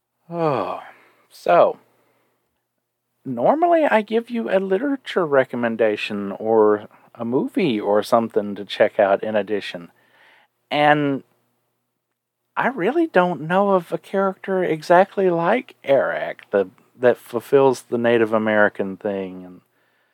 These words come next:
and all that. There are tons of, you know, shirtless sword wielders, but if, if you're looking for something to fit this mold, you're gonna have, probably have to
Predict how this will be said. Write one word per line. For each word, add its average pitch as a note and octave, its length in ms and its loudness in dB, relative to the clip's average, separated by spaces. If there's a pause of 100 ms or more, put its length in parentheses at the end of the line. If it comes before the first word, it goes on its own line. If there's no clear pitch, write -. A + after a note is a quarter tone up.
(400)
and A2 140 -2
all G2+ 240 4
that. F#2 400 -2
There - 240 0
are A#2 120 -4 (800)
tons A#3+ 460 0
of, G#2 460 -2 (100)
you A2 160 -8
know, G2+ 460 -4 (260)
shirtless C#3+ 560 4
sword D3 380 2
wielders, F#2 720 0
but F#2+ 200 -10 (560)
if, - 140 -20
if A#2+ 200 -12
you're E3 160 -6
looking A#3 280 -2
for - 120 -2
something E3+ 360 0
to C3+ 60 -4
fit D3+ 300 -2
this E3 280 0
mold, G#2+ 480 -2 (1300)
you're A2 440 -10 (460)
gonna C4 240 -4 (180)
have, F#3+ 300 -10
probably A3+ 580 0 (180)
have E3 280 -4
to D3+ 360 2